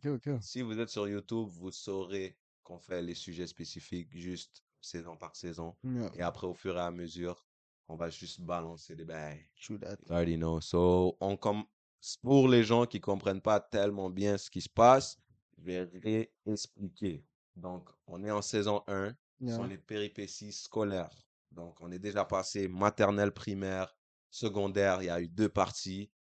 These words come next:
Speaker 2: Euh, on a fait maintenant, en ce moment, cégep, université. Le next one, réserve la surprise.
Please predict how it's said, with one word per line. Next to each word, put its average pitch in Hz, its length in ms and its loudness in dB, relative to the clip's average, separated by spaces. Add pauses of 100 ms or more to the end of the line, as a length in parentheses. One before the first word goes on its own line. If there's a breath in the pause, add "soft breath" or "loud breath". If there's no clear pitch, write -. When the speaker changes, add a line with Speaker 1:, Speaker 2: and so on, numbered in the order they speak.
(200)
Speaker 2:
Euh, 90 280 -4
on 90 120 -6
a 87 120 -4
fait 95 320 -2
maintenant, 92 480 -2
en 90 100 -4
ce - 140 -8
moment, 90 360 -4 (260)
cégep, 101 540 -6
université. 95 840 -4 (280)
Le 85 100 -16
next 95 380 -10
one, 95 240 -10 (120)
réserve 95 380 -10
la 92 100 -12
surprise. - 600 -18